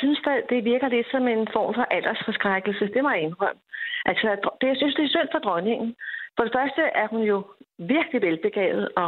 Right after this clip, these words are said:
hun er meget interesseret i sit job, og har ingen planer om at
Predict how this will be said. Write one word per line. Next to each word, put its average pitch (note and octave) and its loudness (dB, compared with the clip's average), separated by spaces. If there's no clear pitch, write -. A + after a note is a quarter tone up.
hun F#3+ 0
er E3+ 0
meget B3+ 2
interesseret C#4+ 0
i - -6
sit - -2
job, C#4+ 2
og A3 -2
har G#3+ 0
ingen D4 -4
planer G3 0
om F3+ 0
at G#3+ 2